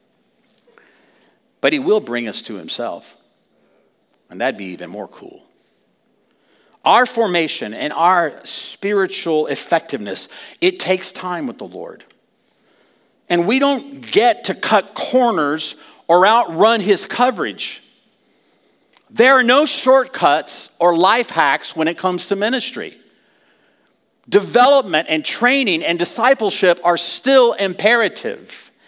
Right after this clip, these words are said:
And oftentimes it takes more time than we would really like for it to take. And it often amounts to many things that we really didn't sign up for. But still, if we trust God,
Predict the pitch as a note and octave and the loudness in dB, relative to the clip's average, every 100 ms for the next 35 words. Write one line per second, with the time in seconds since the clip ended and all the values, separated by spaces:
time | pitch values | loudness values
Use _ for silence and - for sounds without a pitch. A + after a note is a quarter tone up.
0 | _ _ _ _ _ _ _ _ _ _ | _ _ _ _ _ _ _ _ _ _
1 | _ _ _ _ _ _ _ _ G3+ B3 | _ _ _ _ _ _ _ _ 0 2
2 | C#4 D#4 D#4 A3 A#3+ A#3+ G#3+ - G3+ F#3 | 4 4 2 0 0 0 0 0 -2 -2
3 | - E3+ F#3+ C4+ B3+ - F#3 F#3 G3 F3 | -4 -2 2 2 0 -6 -2 -2 0 -2
4 | C#3+ F3 F3+ D3+ C3+ F#3 D#3 B2+ C3 C#3 | -2 -4 -4 -6 0 0 0 -2 -2 -2
5 | - A#2+ C3+ C3+ A#2 - A#2+ B2+ - - | -8 -8 -8 -10 -16 -12 -10 -10 -12 -20
6 | _ _ _ _ _ - G#3+ B3 C4 C#4+ | _ _ _ _ _ -2 0 2 2 2
7 | C#4 A#3+ G#3+ G#3+ G#3 - G3 F#3 G3+ C4 | 2 -2 2 0 0 -6 -4 -2 0 2
8 | B3+ G3+ - G#3+ F#3+ D#3 D3+ G#3 E3 C3+ | 0 -2 -2 -2 0 0 0 -4 -6 -4
9 | C4 B3 C#3 C3+ C3+ F3 C#3 - F3+ D3+ | 0 2 0 -2 -2 0 -2 -2 -2 0
10 | F3+ C#3+ - G2+ - - _ _ _ _ | -2 -2 -8 -12 -12 -20 _ _ _ _
11 | _ _ F3 F#3 - - E4 D#4+ A3 D#3 | _ _ 0 0 -6 0 4 6 6 2
12 | F3+ D3+ F#3 F3+ - - C4+ D4 - - | 0 0 -2 -2 -8 0 2 2 0 -4
13 | D#3+ C#3 C3+ G3 | 2 4 4 2